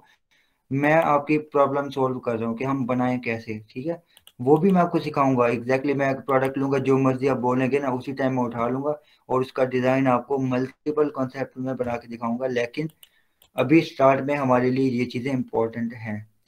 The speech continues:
यहाँ पे, ओके? अब आप देख लें यहाँ पे उसने क्या यूज़ किया, इस तरह से एक, एक corner वाली shape यहाँ पे लगा दी। इसको हम अपने वे में यूज़ कर सकते हैं, ठीक है? अ, इस side पे आप यूज़ कर लें।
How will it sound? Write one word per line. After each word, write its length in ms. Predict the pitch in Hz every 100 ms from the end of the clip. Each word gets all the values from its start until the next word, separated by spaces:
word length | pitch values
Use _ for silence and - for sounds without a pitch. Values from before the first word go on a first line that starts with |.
| 117
यहाँ 140 | 104
पे, 180 | - -
ओके? 200 | - 156 - - _ -
अब 100 | 131
आप 140 | 143
देख 220 | 135 139
लें 160 | 139 143
यहाँ 180 | 135 139
पे 100 | 147
उसने 240 | 143 143
क्या 180 | 143 135
यूज़ 200 | 131 131
किया, 160 | 156 139
इस 200 | 135 -
तरह 200 | 127 127
से 140 | 135 135 135
एक, 340 | - 131 - _ 147
एक 220 | 151 151
corner 340 | 143 139 139 135
वाली 300 | 127 139 139
shape 300 | 131 131 131
यहाँ 160 | 123
पे 100 | 120
लगा 340 | 127 120 113 110
दी। 220 | 131 156 _ _ _
इसको 340 | 165 151 - 170
हम 300 | 151 151 -
अपने 320 | 139 - 165
वे 140 | 151 135
में 120 | 123
यूज़ 200 | 117 117
कर 120 | 123
सकते 320 | 110 113 _
हैं, 180 | 131 135 _ _ _ _
ठीक 120 | 123
है? 140 | 151 156 _ _ _
अ, 160 | 127 131
इस 300 | - 131 -
side 260 | 123 120
पे 80 | 139
आप 180 | 143 139
यूज़ 180 | 135 131
कर 180 | 135 127
लें। 220 | 127